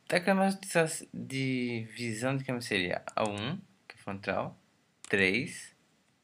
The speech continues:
e sete, que é a visão de topo. Certo? Ahn,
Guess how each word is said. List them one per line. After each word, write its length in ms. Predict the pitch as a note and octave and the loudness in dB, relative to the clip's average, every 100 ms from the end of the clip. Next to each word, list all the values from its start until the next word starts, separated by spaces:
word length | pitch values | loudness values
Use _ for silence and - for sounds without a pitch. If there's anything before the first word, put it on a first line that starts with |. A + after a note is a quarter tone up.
| - | -14
e 40 | - | -12
sete, 520 | - C#3 E2+ - - | 4 4 4 -2 -8
que 80 | - | -4
é 40 | |
a 40 | G2 | -4
visão 280 | G2+ G2+ G#2+ | -2 -4 -4
de 260 | - C3 C3 _ C3+ C3 | -8 -12 -12 _ -14 -6
topo. 360 | - F2+ - - - _ _ _ _ _ _ _ _ _ _ _ _ _ _ - - _ _ _ _ - _ - - _ _ | 0 0 -2 -14 -20 _ _ _ _ _ _ _ _ _ _ _ _ _ _ -16 -16 _ _ _ _ -20 _ -20 -20 _ _
Certo? 540 | - - E3+ F3 - - - | 2 8 8 8 0 -8 0
Ahn, 1120 | A2+ A#2 A2+ A2+ A2+ A2+ A2 A2 A2 G#2+ A2+ | 4 8 8 8 8 8 6 6 4 2 -2